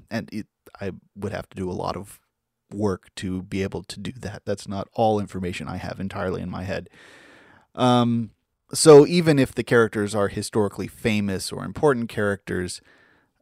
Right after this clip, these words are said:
uh, if they're not directly relevant to the basic comprehension of the specific scene I'm sharing,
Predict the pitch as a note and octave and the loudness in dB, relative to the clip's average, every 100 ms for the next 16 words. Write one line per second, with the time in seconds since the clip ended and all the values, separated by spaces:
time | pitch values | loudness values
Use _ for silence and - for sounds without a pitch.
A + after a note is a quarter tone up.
0 | _ A#2 A2+ A2 G2+ - A#2 B2+ B2 C3 | _ -2 0 0 -2 -6 -6 -2 0 0
1 | B2 - A#2 A2 A2 B2 A#2+ A#2+ A2 G2 | -2 -4 -4 -2 2 4 2 -2 -4 0
2 | G#2+ G2+ G2 G2+ F#2 F#2+ F#2 G#2+ G2 G#2 | 2 2 0 -4 -6 -8 -8 -4 -2 -2
3 | - G#2+ - G#2+ G#2 F#2 G#2 G#2 - G2+ | -4 -8 -8 -8 -6 -6 -6 -6 -6 -6
4 | F#2 - G2 - - G2+ - - - F#3+ | -6 -10 -14 -10 -10 -8 -10 -10 -6 -4
5 | E3+ C#3+ G#2+ G#2+ - C#3 B2 A#2 G2+ F#2+ | -4 -2 -4 -6 -4 0 2 2 -2 -6